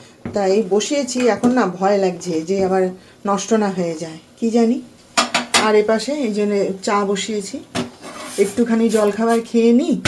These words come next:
তারপর ভাতটা বসাবো, যা রান্না করার করব।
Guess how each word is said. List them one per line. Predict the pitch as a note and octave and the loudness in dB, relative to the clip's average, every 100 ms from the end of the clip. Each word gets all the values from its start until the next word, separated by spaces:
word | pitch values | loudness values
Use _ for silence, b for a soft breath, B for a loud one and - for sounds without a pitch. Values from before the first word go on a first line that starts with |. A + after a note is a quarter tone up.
| B3 B3 - - | 0 0 -6 -4
তারপর | G3 G3 - A3+ D#4 | -2 -2 -2 -2 0
ভাতটা | G3 F#3+ F#3 G3 | 0 -2 -4 -4
বসাবো, | F3+ F#3 A3 G#3+ C4 C4 b b b b - F#3 - - - - F#3 F3 - F#3 | -2 -4 -4 -4 -4 -4 b b b b -20 -20 -20 -20 -20 -12 -10 -10 -10 -4
যা | F#3+ G3 F#3 | 2 4 4
রান্না | F#3+ F#3 F3+ | 2 0 -2
করার | F3+ F3+ F#3 | -4 -4 -4
করব। | F#3 E3+ D#3+ | -6 -8 -10